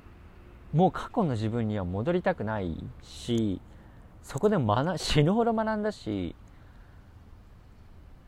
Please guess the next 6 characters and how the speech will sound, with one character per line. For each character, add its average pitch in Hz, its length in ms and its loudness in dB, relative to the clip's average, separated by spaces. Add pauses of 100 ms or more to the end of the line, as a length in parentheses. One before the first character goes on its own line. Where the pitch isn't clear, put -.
(1900)
う 147 60 4
ん、 101 360 2
比 - 120 -10
較 139 340 0
し - 140 -14
て 95 380 0